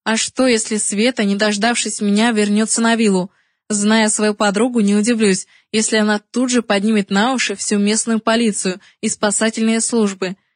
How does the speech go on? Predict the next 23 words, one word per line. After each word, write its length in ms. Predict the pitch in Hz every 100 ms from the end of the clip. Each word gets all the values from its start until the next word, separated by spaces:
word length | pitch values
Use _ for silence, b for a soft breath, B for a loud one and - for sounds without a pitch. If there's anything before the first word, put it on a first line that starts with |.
| _ _ -
Остается 560 | 214 226 220 214 214
надеяться, 540 | 208 196 196 254 226 196
что 240 | - 208
она 300 | 196 196 220
уже 220 | 214 196
как 200 | 196 190
следует 400 | - 202 214 208
набралась 640 | 208 202 202 190 185 - b b b
и 120 | 226
забыла 480 | 208 202 196 233 196
о 60 | 190
том, 200 | 208 226
что 240 | - 196
мне 180 | 190 196
звонила. 560 | 190 196 190 185 180 - _ _ _ _ _
Чтоб 280 | - 254 -
хоть 220 | 262 254
немного 420 | 254 247 214 190
унять 340 | 196 196 196 202
волну 300 | 202 202 196
раздражения, 760 | 196 202 202 208 233 226 190 B B -
прикрываю 540 | 208 - 196 208 226
глаза 460 | 196 196 185 196